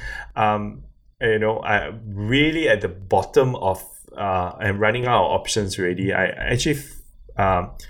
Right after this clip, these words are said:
saw a, a, um, a video of this health coach, and he was sharing that he suffered from mercury poisoning from his fillings, and a lot of his symptoms were very similar to mine. And I said, "Shoot, uh, let me approach this guy."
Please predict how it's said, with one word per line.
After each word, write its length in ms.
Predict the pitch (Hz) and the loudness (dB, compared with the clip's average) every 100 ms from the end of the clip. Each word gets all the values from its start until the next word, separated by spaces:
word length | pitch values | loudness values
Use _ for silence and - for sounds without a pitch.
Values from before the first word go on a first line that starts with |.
| - | -10
saw 500 | - 147 131 127 123 | -2 4 4 4 2
a, 460 | 98 95 - 92 - | -2 -2 -4 -8 -8
a, 400 | 104 95 92 90 | -4 0 0 -2
um, 180 | 90 - - - - | -4 -12 -12 -12 -6
a 80 | 98 | -6
video 440 | 107 104 120 120 95 | -2 2 4 4 0
of 180 | - - | -4 0
this 180 | 107 | 0
health 320 | - 110 107 - | 2 -2 -2 -4
coach, 480 | 120 101 - - - | -2 0 -2 -8 -8
and 200 | 110 98 | -6 -4
he 120 | 98 123 | -2 -2
was 140 | 113 | -2
sharing 480 | - 113 123 139 135 | 2 4 4 2 0
that 240 | - - | 0 -2
he 400 | - 147 147 143 - - - | -12 -6 -4 -4 -8 -10 -2
suffered 400 | - - 160 - | 0 2 2 0
from 220 | 98 92 | -4 0
mercury 340 | 95 - 110 | -2 0 -2
poisoning 400 | 110 98 90 101 | 2 0 0 -6
from 180 | - 90 | -6 -6
his 140 | 87 | -4
fillings, 600 | - 98 95 87 90 - - | -2 0 -2 -4 -8 -8 0
and 180 | 107 110 | 2 4
a 40 | |
lot 240 | 117 160 160 | 6 6 6
of 100 | 120 | 2
his 160 | 101 | 0
symptoms 640 | - 123 123 139 135 131 | 2 2 2 2 2 2
were 160 | 104 101 | 2 2
very 560 | 92 98 101 104 123 123 | 0 -2 2 4 4 0
similar 400 | - 101 101 95 | 0 -2 -2 -6
to 120 | 98 | -6
mine. 360 | 95 98 87 - - - - - - | -6 -6 -6 -10 -18 -20 -20 -12 -2
And 120 | 104 | 0
I 40 | |
said, 240 | 101 - - | 2 -2 -2
"Shoot, 640 | - - - 311 320 - - - - - _ - - - | -4 -2 0 2 2 0 -18 -20 -20 -20 _ -18 -14 -6
uh, 360 | 120 117 110 90 | -2 0 0 2
let 160 | 135 | 0
me 120 | 165 165 | 2 -2
approach 420 | - 139 131 - | 4 4 4 0
this 160 | 101 | 0
guy." 400 | - 87 92 143 | 0 0 0 -2